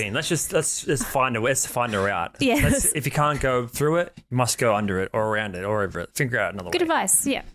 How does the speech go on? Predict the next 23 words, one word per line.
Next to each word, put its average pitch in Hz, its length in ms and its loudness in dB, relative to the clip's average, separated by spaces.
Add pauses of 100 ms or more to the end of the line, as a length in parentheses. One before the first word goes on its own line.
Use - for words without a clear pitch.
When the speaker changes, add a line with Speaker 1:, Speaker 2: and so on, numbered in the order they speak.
(260)
Speaker 2:
Um, 220 360 0
the 226 140 -2 (140)
Speaker 1:
Is 233 60 -2
Speaker 2:
week 277 200 -2
has 285 120 2
been 233 400 -2 (160)
okay. 240 340 0 (100)
This 240 120 2
is 214 140 4
the - 40 2
second 220 280 0
week 196 280 0
of 196 300 0
my 190 200 0
holidays. 233 760 0 (120)
As 190 180 0
always, 190 300 0
it's 196 80 -2
gone 185 240 0
too 185 180 0
fast. 190 400 2
We 175 180 2
have 180 180 -2